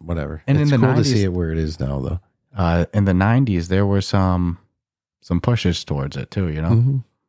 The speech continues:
Speaker 1: Yeah, it just graphically, they couldn't do it justice to justify it. No friggin' way.
Speaker 2: No, well, the technology wasn't there. And there's even some really, I mean, geez, probably before the nineties. If you go into the history of V R,
Speaker 1: <laughs>
Speaker 2: like, there,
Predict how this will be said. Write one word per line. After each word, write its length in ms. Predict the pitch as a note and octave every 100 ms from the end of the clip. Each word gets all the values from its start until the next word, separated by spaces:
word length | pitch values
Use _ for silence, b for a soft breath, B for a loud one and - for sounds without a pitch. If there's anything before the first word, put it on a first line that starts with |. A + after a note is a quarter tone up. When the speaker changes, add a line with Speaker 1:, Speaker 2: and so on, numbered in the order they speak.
| _ _ _ _ _
Speaker 1:
Yeah, 280 | C#3 C#3 F2
it 100 | D#2+
just 420 | - F2+ - - - - E2+ -
graphically, 680 | F2+ F#2+ A2 F#2+ - F2 D#2+
they 160 | D#2
couldn't 360 | D#2 G2 F2 A#1+
do 220 | F2 D#2+
it 220 | D#2 -
justice 560 | - D#2+ F#2 - C#2 -
to 140 | -
justify 540 | - C2 F#2+ - - -
it. 200 | C2 - - _
No 220 | E2+ F2
friggin' 380 | - F#2+ F2 C#2
way. 260 | D#2+ F#2+ E2 _ _ _ _ _ _
Speaker 2:
No, 360 | - C3+ D3+ C3
well, 140 | G#2
the 100 | G2 G#2+
technology 480 | A#2 C3+ A#2+ A2+
wasn't 320 | A2 G#2 G2+ F#2
there. 180 | C3
And 120 | A#2 A2+
there's 180 | A#2+
even 220 | E3+ D3 C3+
some 320 | B2+ A2 G2
really, 480 | F#2 F#2+ A#2 A#2 - -
I 20 |
mean, 280 | F2+ F#2+ -
geez, 160 | G#2 F#2+
probably 260 | F#2 G2+
before 280 | G2 F2+ F#2
the 80 | E2+
nineties. 460 | F2 G2 F#2+ E2+ -
If 160 | - D#3
you 80 |
go 140 | D#3 E3
into 140 | D#3
the 100 | C#3
history 320 | C3 C3+ C3 B2+
of 80 |
V 120 | G#2+ A2
R, 180 | G#2
Speaker 1:
<laughs> 80 | F2+
Speaker 2:
like, 140 | F2+ -
there, 180 | G#2+